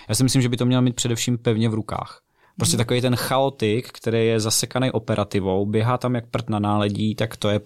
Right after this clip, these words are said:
Speaker 1: podle mě jako strašně špatný signál. Já si myslím, že by to měl být člověk, který to prostě jako drží v rukách.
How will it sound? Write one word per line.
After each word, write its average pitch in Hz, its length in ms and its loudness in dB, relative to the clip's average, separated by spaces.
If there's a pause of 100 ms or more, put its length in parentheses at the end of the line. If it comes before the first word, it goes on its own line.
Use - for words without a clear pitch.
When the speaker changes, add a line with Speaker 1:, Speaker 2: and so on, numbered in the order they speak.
(120)
Speaker 1:
podle 107 260 0
mě 110 220 4
jako 107 180 -2
strašně - 380 -2
špatný 107 320 -2
signál. 98 300 -2
Já - 60 -4
si - 120 -4
myslím, 104 200 0
že 107 60 -2
by 104 80 -2
to 104 80 -4
měl 107 140 2
být 104 100 0
člověk, 101 280 -2
který 95 180 -4
to - 80 -8
prostě 95 220 -4
jako 98 200 -4
drží 101 360 0
v 95 40 0
rukách. - 460 -4